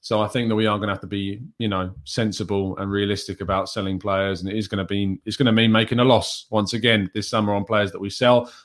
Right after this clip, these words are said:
But next summer should be really the target of when we try and change how we sell players. I mean, you look at Chelsea, they've just sold one of their young players that's never played for the club to Crystal Palace for fifteen to twenty million quid.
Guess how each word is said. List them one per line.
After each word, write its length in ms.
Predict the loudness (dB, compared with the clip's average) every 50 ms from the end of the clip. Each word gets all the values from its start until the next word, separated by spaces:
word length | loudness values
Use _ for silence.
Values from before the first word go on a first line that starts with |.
| _ -8
But 120 | -4 0
next 320 | 2 2 2 0 -2 0
summer 220 | 2 4 4 4 2
should 180 | 0 -2 -2
be 100 | -2 0
really 220 | 0 0 0 -2 -2
the 80 | -4
target 520 | -4 -2 0 2 2 2 2 0 -4 -4 -6 -8
of 120 | -8 -4
when 200 | -4 -2 -2 -2
we 160 | -4 -6 -8 -10
try 340 | -12 -8 -4 -4 -2 -2 -2
and 120 | -4 -6
change 400 | -6 -4 -4 -4 -4 -4 -6 -6
how 240 | -4 -2 -2 0 -2
we 120 | -2 -4
sell 260 | -6 -4 -4 -4 -4 -4
players. 280 | -2 -2 -2 0 0
I 60 | 0
mean, 100 | 2 2
you 80 | 4 4
look 180 | 4 4 4 2
at 100 | -2 0
Chelsea, 560 | 2 4 4 4 2 0 -2 -4 -6 -6 -10 _ -20 -20 -20 _ _ -2
they've 100 | 0 0
just 200 | 0 0 2 4
sold 180 | 4 4 4
one 100 | 4 4
of 60 | 4
their 140 | 4 4 4
young 280 | 4 4 4 2 2 2
players 300 | 2 4 4 4 2 0
that's 160 | -2 -4 -2
never 180 | -2 0 0 -2
played 320 | -2 0 0 0 0 -2
for 80 | -4 -10
the 100 | -10 -6
club 300 | -2 2 2 2 2 -2
to 120 | -8 -10
Crystal 400 | -10 _ _ -6 -4 -4 -4 -8
Palace 380 | -4 0 0 2 2 2 0 -4
for 60 | -12
fifteen 420 | -10 -10 -10 -8 -4 -4 -4 -4 -4
to 100 | -6 -10
twenty 240 | -8 -4 -2 0
million 360 | 2 2 4 2 2 0 -2 -4
quid. 320 | -4 -2 -2 0 -2